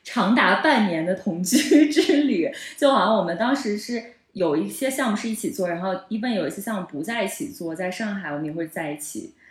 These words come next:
然后在北京我们也会在一起，反正就不管在哪我们都会在一起玩。就当时，其实我觉得那个时候你对我很大的一个影响，就是那个时候不算是我真正活出我自己的一个阶段，但是李毅好像就是从我认识你开始，你就是一直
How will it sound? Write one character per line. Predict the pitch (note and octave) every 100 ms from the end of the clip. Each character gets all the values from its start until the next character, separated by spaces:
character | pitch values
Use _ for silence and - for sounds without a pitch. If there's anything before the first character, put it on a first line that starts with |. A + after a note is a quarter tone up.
| _ -
然 | E3+
后 | G3
在 | G3 A3+
北 | E3+ -
京 | G3
我 | E3+
们 | D#3+
也 | C#3
会 | F3
在 | D#3 C#3+
一 | D#3
起， | -
反 | D3 E3
正 |
就 | F#3+ G3+
不 |
管 | A#3 D#3+
在 | F#3
哪 | D#3+
我 | D3
们 |
都 | D#3
会 | F3
在 | E3+ D3+
一 |
起 | D3+ -
玩。 | - - - - _
就 | -
当 | E3+ A3 B3
时， | G3+ F3+ - _
其 | - A3+
实 | C#4
我 | G#3+
觉 | D#3 D#3+
得 | F#3
那 | B3
个 | A#3+
时 | A3
候 | G3
你 | D#3+
对 | G3
我 | E3+
很 | F3 D#3
大 | D#3+ E3+
的 |
一 | E3
个 | E3
影 | C#3+
响， | D3 D3+
就 | D3+ D#3
是 | - - D#3 D#3 - _ -
那 | C4
个 | G#3
时 | G3+
候 | F#3+ F#3
不 | D#3 D#3
算 | - C#4+ -
是 | - G3
我 | C#3
真 | -
正 | B3 A#3+
活 | D#3+ C3+
出 | -
我 | C4
自 | - G3+
己 | F#3+
的 | -
一 |
个 | -
阶 | F#3+ D#3
段， | D#3+ D#3+ - - - _ _
但 | G#3+
是 | A3 A#3
李 | E3+ D#3
毅 | G3+
好 | F3+
像 | D3
就 | E3+
是 | F#3
从 | F#3 F3+
我 | E3
认 | E3 A3+
识 | A3 G3
你 | C#3+
开 | - F3
始， | G#3 E3+
你 | D3+
就 | F3 F#3
是 | G#3
一 | B3 A3+
直 | - G3